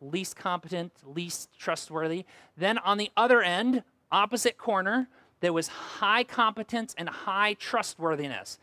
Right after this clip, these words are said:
And up here are, like, um, nurses and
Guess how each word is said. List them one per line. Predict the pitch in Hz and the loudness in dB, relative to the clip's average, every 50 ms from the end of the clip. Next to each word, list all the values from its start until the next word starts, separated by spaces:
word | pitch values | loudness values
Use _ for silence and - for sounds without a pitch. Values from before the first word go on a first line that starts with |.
| - - - - | -20 -20 -18 -10
And | - - 190 | -4 -2 -2
up | 196 - | -2 -2
here | - 202 208 196 | -2 0 2 4
are, | 190 185 180 175 170 | 4 6 4 4 4
like, | 165 151 147 143 135 - - - | 2 2 0 0 -2 -6 -6 -2
um, | 147 135 131 131 127 123 127 123 _ - - - - | 0 0 0 0 0 -2 -6 -10 _ -18 -20 -20 -14
nurses | 139 147 156 160 165 190 196 196 - - - 143 127 117 110 107 107 107 104 - - | -12 -8 -6 -2 0 0 0 0 0 -4 -6 -6 -6 -6 -8 -8 -10 -12 -12 -14 -14
and | 131 127 123 117 117 113 - | -14 -14 -12 -12 -12 -14 -16